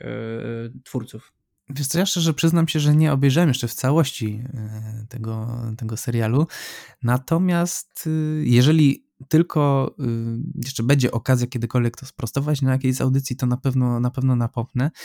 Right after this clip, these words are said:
Speaker 2: Ale myślę, że na razie póki co na tym etapie, na którym jestem, jest to, jest to jakiś pomysł, jest to jakaś koncepcja. No jest to pociąg,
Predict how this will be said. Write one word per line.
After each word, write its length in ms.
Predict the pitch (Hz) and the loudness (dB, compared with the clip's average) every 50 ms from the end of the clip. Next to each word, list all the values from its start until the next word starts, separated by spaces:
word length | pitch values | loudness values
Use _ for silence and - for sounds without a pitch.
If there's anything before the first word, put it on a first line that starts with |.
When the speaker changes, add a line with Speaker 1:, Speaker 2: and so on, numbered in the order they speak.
| - - - - - - - _ _ _ - | -18 -18 -20 -20 -20 -20 -20 _ _ _ -2
Speaker 2:
Ale 640 | - 151 151 151 151 151 151 151 151 147 147 147 - - - - - - 180 - - - _ _ _ _ _ - _ _ _ - | 2 4 4 6 6 4 4 2 2 0 0 -2 -4 -4 -6 -8 -8 -10 -10 -12 -14 -14 _ _ _ _ _ -20 _ _ _ 0
myślę, 320 | - 151 180 185 - 175 165 | 4 4 4 6 6 4 6
że 80 | 170 | 6
na 120 | 165 160 160 | 6 6 6
razie 400 | 165 170 160 160 156 151 147 143 | 6 4 4 4 4 4 2 2
póki 300 | - 160 151 - 147 135 | 0 -4 0 0 0 0
co 180 | - 156 151 | 2 2 4
na 100 | 147 151 | 4 2
tym 180 | - 143 139 135 | 2 2 0 2
etapie, 240 | 135 143 131 - 131 | 2 0 -2 0 0
na 120 | 127 131 | 0 0
którym 260 | 131 - 135 127 131 | 0 2 2 4 4
jestem, 280 | 135 135 - 135 127 127 | 2 2 2 2 4 4
jest 220 | 127 127 - - - | 2 2 -2 -6 -2
to, 340 | 127 120 120 120 120 120 | 0 0 2 2 2 2
jest 260 | - - 135 131 - - | 2 2 2 0 2 0
to 40 | |
jakiś 280 | 127 - 135 120 - - | 0 2 2 2 2 0
pomysł, 380 | - - 131 135 151 165 147 139 | 0 2 4 6 6 4 2 2
jest 100 | 131 - | -2 -2
to 40 | |
jakaś 220 | 120 - 131 120 - | -2 0 0 -2 0
koncepcja. 800 | - 120 117 - - 127 127 - - - - - 156 160 170 175 185 | 0 -4 -4 -2 -2 -4 -4 -4 -8 -10 -4 0 0 0 0 0 0
No 140 | 180 165 170 | 0 2 2
jest 220 | 185 - - - | 2 0 0 -2
to 120 | - 156 143 | -2 -2 0
pociąg, 480 | - 175 185 - - 175 175 170 151 | 2 2 2 2 2 2 4 4 2